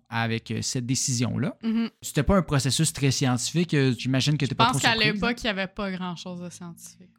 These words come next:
Speaker 1: C'est ça. Fait que les devins lisaient alors leur présage à voix haute. Et s'ils voyaient ou entendaient un oiseau ou un phénomène à leur droite, ça voulait dire que, ben,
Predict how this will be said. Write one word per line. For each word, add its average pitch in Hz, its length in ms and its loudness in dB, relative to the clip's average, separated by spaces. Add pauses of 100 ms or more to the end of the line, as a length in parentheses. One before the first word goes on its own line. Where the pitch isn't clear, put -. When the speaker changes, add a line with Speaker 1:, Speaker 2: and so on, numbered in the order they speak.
Speaker 1:
C'est - 260 -4
ça. - 240 0 (340)
Fait 143 120 -2
que 143 100 -2
les 151 140 4
devins 170 400 4 (140)
lisaient 135 640 2
alors 135 420 0
leur 143 180 0
présage 139 640 0
à 151 100 2
voix 135 260 0
haute. - 320 -12 (180)
Et 160 240 0
s'ils 262 260 0
voyaient 151 400 2
ou 147 120 -2
entendaient 131 600 0
un 113 260 0
oiseau 123 580 0 (100)
ou 107 180 -4
un 110 80 -2
phénomène 127 640 0 (100)
à 151 120 0
leur 143 200 0
droite, 120 520 -4
ça 135 140 -2
voulait 131 180 0
dire 147 260 2
que, 127 220 0
ben, 117 360 0